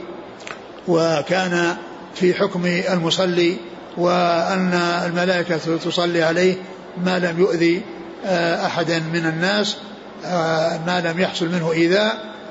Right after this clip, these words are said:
وما لم يحصل منه حدث يخرجه عن أن يكون ليس من أهل الصلاة.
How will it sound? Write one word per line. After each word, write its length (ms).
وما 380
لم 180
يحصل 320
منه 460
حدث 420
يخرجه 840
عن 160
أن 120
يكون 600
ليس 240
من 240
أهل 200
الصلاة. 400